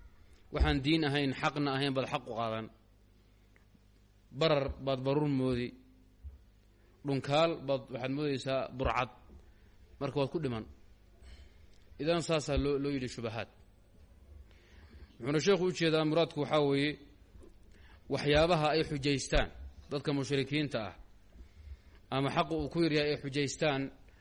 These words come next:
xaqan, xaggana ay u arkaan inay xujo tahay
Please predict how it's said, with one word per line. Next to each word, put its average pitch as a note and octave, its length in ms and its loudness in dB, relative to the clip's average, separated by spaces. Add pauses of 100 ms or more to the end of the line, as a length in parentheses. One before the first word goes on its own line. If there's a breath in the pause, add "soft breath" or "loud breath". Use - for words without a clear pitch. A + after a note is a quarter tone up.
(280 soft breath)
xaqan, D#3 360 2 (120)
xaggana D#3 360 2
ay D3 80 2
u E3+ 120 2
arkaan D3 280 0
inay D3 200 2
xujo C3 300 0
tahay C3 320 0